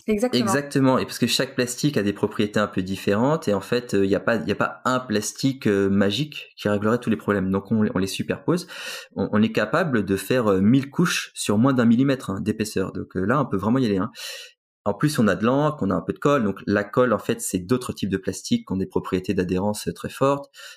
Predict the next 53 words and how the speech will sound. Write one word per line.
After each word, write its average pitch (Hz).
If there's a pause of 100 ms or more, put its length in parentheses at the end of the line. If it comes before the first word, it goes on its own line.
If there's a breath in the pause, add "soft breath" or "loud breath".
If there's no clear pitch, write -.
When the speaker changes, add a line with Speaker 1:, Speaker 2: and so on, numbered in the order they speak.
(120)
Speaker 2:
L'encre, 120
en 95
général, 107
c'est -
des 87
pigments 117
qui -
sont -
mélangés 117
dans 95
du 117
plastique, 143 (960 loud breath)
et 104
cetera, 135
et 135
cetera. 107 (220 loud breath)
Et -
donc, 127
ça, 185
ça 147
veut 120
dire 127
que -
quand, 143 (220)
quoi 139
qu'il 123
arrive, 147
quand -
ça -
va 92
arri-, 107
arriver 110
chez 101
un 98
recycleur, 98
déjà, 98
on 104
va 92
être 92
incapable 104
de 98
dire, 107
euh, 87
alors, 87
euh, 92
entre 101
telle, 113
euh, 95
madeleine 98
et 87
puis -
tel -
cookie, -